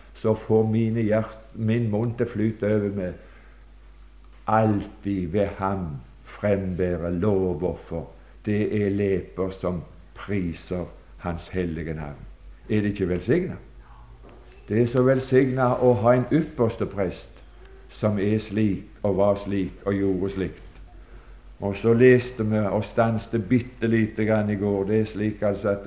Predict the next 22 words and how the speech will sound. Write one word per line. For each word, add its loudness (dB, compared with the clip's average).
du -4
får 0
vunnet -2
samvittighet -2
i -4
det 0
hele 0
tatt. -6
Å -4
ta -4
fram -2
slike -4
dyrebare 0
sannheter -4
på -2
et -6
bibelkurs -4
og -2
ha 2
en -2
bibeltime -2
om -4